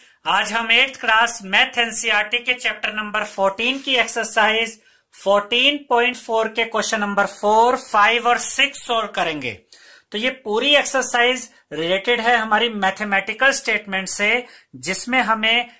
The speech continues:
एरर गिवन है और हमें सही आंसर इसका फाइंड आउट करना है। देखिए स्टूडेंट, जैसे कि क्वेश्चन नंबर फ़ोर,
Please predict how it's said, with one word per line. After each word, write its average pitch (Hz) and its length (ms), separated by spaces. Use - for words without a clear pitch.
एरर 190 400
गिवन 214 300
है 214 140
और 220 120
हमें 214 280
सही 214 380
आंसर 208 380
इसका 214 280
फाइंड 185 300
आउट 180 200
करना 156 320
है। 180 200
देखिए 214 260
स्टूडेंट, 214 300
जैसे 196 220
कि 240 140
क्वेश्चन 220 340
नंबर 214 280
फ़ोर, 175 460